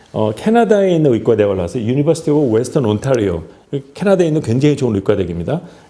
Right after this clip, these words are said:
여기서 엠디 디그리를 받으시고, 어, 토론토에서, 어, 레지던트, 그러니까 전공의 수-, 수련을 받으셨는데, 흥미롭게도 가정의학, 어,을 또 전공하셨어요.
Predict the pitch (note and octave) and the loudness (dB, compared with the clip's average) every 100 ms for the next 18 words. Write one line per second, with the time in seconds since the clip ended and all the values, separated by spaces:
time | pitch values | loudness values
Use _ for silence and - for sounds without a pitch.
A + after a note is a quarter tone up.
0 | - B2 C#3+ C#3+ E3 B2 D#3+ E3 C#3+ C3+ | 0 2 2 0 -2 0 0 2 2 2
1 | B2+ B2 F#2+ G2+ G2+ A#2+ G#3 - - - | 0 0 -2 -2 -2 -2 -2 -4 -18 -20
2 | _ A2+ A2 A2 G#2+ A2 - _ - A3 | _ -2 0 -2 -6 -10 -20 _ -4 0
3 | A3+ F#3+ E3 A2+ G2+ C3+ D#2+ C#3+ D#3 A#2 | 0 2 0 2 0 -2 -4 -8 -6 -2
4 | G#2+ G2+ D3 D3 A2+ G2 D#2 - A2+ A2 | 0 0 2 0 -2 -4 -10 -6 -6 -2
5 | C#3 D#3 D#3+ D#3 - G3+ F#3+ - F#3+ F3 | 0 0 0 -2 -4 -6 -6 -4 -2 -2
6 | E3+ G#2+ A2 A2 A2+ G2 F#2+ G2 - - | -2 -2 -4 -2 -2 -2 -2 -6 -8 -20
7 | - _ - F#3 A#3 G#3+ - A2+ A2+ D#3+ | -20 _ -6 -2 0 0 -2 -2 -2 -6
8 | - A2+ F#3+ A3 G#3 - - - A2+ G#2+ | -4 0 2 2 0 -4 -12 -12 -6 -4
9 | G#2 G#2+ F3 G3 F#3+ B2 B2+ C3+ A#2+ F#2+ | -4 -8 -4 -2 -2 -4 0 2 2 0
10 | G2+ - D#3+ F#2 | -4 -2 -4 -4